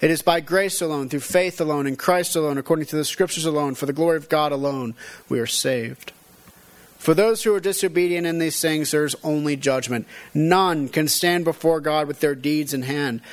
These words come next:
because they will find even their greatest deeds are tainted by sin.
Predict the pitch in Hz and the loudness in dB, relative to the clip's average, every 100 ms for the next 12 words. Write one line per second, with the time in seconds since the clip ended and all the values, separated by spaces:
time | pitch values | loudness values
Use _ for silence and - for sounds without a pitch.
0 | - 151 147 156 139 160 160 - 165 165 | -4 -2 2 2 2 0 0 0 2 2
1 | 165 165 175 175 156 170 180 180 156 - | 0 0 0 0 2 2 2 0 -4 -2
2 | 151 143 147 135 - 156 143 135 123 123 | -2 0 -2 -4 -4 -4 -2 -4 -2 -2
3 | 117 - 139 127 127 | -2 -2 -4 -4 -8